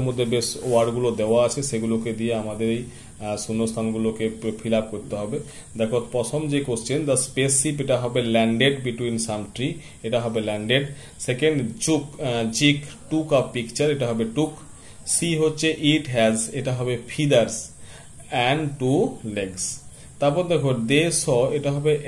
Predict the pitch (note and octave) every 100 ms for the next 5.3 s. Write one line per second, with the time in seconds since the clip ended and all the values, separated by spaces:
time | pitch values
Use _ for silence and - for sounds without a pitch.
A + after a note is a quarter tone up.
0 | C3 C3+ C#3 C#3+ C#3 A#2+ G#2+ G#2+ G2 -
1 | B2 B2 A2 F#2+ - - - - - -
2 | B2+ D3 D3 D3 D#3+ D#3+ E3+ E3 - C#3+
3 | A2+ - B2+ C#3+ D3 C3 C3 B2+ C#3 D3
4 | - A#2+ A#2 C3+ C#3 - G#2+ F2+ - A#2
5 | A#2+ A#2+